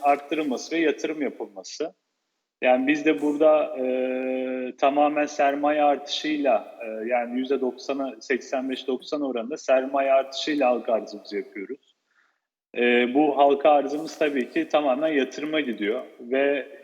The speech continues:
yatırım yaparken de, e, biz halka arzdan para gelecek, yatırım yapacağız demiyoruz. Yani zaten yatırımımıza başladık,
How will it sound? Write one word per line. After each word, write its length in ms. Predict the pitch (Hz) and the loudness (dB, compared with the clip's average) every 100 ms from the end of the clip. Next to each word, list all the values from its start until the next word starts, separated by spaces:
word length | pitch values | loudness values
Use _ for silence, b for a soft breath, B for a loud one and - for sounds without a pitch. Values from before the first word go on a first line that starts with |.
| 120 | -2
yatırım 540 | 123 127 - 147 151 - - | 2 2 2 -2 -2 -6 -2
yaparken 800 | 123 156 - 165 160 170 180 160 | 2 2 4 2 2 -2 -2 -2
de, 220 | 123 160 - - - _ _ _ | -2 -2 -8 -20 -20 _ _ _
e, 60 | 127 127 127 127 123 120 120 | -2 0 0 0 -2 -4 0
biz 300 | 156 151 - | 0 -2 -2
halka 380 | 143 139 139 151 | 4 4 6 4
arzdan 360 | 147 156 147 | 4 0 0
para 180 | 143 147 | 0 2
gelecek, 480 | 156 151 143 147 139 | 2 -2 -2 -6 -2
yatırım 360 | 131 - 147 | -2 -2 -4
yapacağız 480 | 147 143 143 147 135 | -4 -4 -2 -2 0
demiyoruz. 600 | 147 151 123 95 - - - | 0 0 -4 -6 -12 -18 -8
Yani 260 | 110 104 | -6 -4
zaten 400 | 127 151 156 139 | -2 -2 0 0
yatırımımıza 600 | 131 127 135 131 113 107 | 0 -2 -6 -6 -4 -2
başladık, 500 | 104 113 - 143 170 | -2 -2 -2 -4 -4